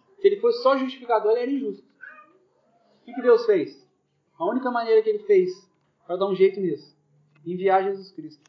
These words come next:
E aqui começa o pro-, o processo de salvação. Toda a sequência do processo de salvação, ou melhor, de redenção, inicia aqui no batismo de Jesus. Jesus já começa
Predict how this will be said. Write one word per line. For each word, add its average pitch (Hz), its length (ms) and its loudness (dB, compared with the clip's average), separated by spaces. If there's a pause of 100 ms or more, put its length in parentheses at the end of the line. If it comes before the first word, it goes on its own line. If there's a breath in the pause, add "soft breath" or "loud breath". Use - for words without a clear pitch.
E 190 80 4
aqui 196 240 0
começa 262 400 -4
o - 40 -20
pro-, 294 240 -4 (540)
o 170 60 -20
processo 196 480 -4
de 175 80 -20
salvação. 160 560 -8 (920)
Toda 277 220 2
a - 20 -4
sequência 233 800 -6 (640)
do 185 80 -6
processo 220 540 0
de - 80 -20
salvação, 214 720 -2
ou 175 80 -8
melhor, 185 220 2
de 156 80 -8
redenção, 226 880 -2 (200)
inicia 208 460 -4
aqui 226 160 -12
no 220 80 -12
batismo 202 420 -2
de 185 80 -16
Jesus. 147 360 -6
Jesus 180 260 -8
já 226 100 -2
começa 190 480 -10